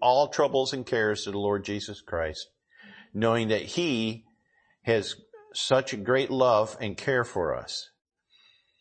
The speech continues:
If we believe the promises of the Word of God, we can have peace of God, the peace of God, which passes all understanding. And in First Peter five, verse seven says, "Casting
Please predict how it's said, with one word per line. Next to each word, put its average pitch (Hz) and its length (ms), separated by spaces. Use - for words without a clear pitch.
If 92 180
we 110 140
believe 123 400
the 147 100
promises 131 720
of 107 140
the 107 100
Word 117 220
of 117 80
God, 90 420
we 104 140
can 104 160
have 135 420
peace 110 480
of 120 300
God, 92 600
the 107 220
peace 107 320
of 87 120
God, 90 340
which 90 340
passes 85 720
all 95 240
understanding. 85 680
And 90 140
in 90 140
First - 340
Peter 98 300
five, 104 640
verse 90 220
seven 95 320
says, 87 400
"Casting 143 760